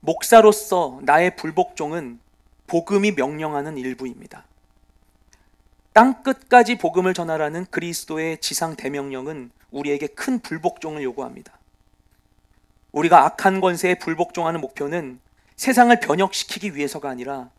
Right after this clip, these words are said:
또 다른 세상에 관하여 증언하기 위해서입니다.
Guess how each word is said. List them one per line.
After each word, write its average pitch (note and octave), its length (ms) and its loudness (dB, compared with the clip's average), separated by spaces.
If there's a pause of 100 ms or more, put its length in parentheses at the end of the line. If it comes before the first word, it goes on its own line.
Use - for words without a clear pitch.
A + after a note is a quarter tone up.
(560)
또 D4 200 0
다른 C4+ 300 8
세상에 A3 400 2
관하여 D3 580 -6
증언하기 C3+ 600 -8
위해서입니다. - 680 -20